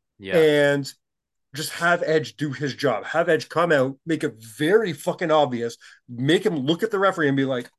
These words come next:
Speaker 2: "I'm cashing this in."
Speaker 1: Or
Speaker 2: And then
Speaker 1: give
Speaker 2: the
Speaker 1: him, just give him
Speaker 2: announcer
Speaker 1: the,
Speaker 2: can say
Speaker 1: come
Speaker 2: it out
Speaker 1: out
Speaker 2: loud
Speaker 1: with a
Speaker 2: and
Speaker 1: mi-, yeah, the, yeah, uh, the guy that, whoever's doing the,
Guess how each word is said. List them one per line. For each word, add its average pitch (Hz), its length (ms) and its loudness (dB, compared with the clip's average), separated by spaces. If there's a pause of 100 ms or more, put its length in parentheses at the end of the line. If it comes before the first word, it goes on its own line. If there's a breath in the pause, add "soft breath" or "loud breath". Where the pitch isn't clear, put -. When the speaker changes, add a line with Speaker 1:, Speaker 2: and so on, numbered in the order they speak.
(100)
Speaker 2:
"I'm 190 400 4
cashing 185 580 2
this 185 360 0 (120)
in." 165 400 2 (340 loud breath)
Speaker 1:
Or 170 100 2
Speaker 2:
And 175 120 2
then 208 100 8
Speaker 1:
give - 100 6
Speaker 2:
the 214 100 4
Speaker 1:
him, 190 80 4
just 180 260 6
give 170 120 4
him 147 160 2
Speaker 2:
announcer 135 200 -2 (180)
Speaker 1:
the, 160 60 -2
Speaker 2:
can 139 60 0
say 165 200 -2
Speaker 1:
come 165 80 4
Speaker 2:
it 156 60 2
out 147 120 4
Speaker 1:
out 135 40 -4
Speaker 2:
loud 139 240 0
Speaker 1:
with 175 140 2
a 135 60 2
Speaker 2:
and 113 80 -4
Speaker 1:
mi-, 120 140 -2 (100)
yeah, 120 440 -2
the, 117 160 -6
yeah, 110 520 -2 (180)
uh, 98 460 -2
the 95 120 -8
guy 104 340 -4
that, 95 340 -12
whoever's 104 420 -8
doing 101 260 -8
the, 90 420 -10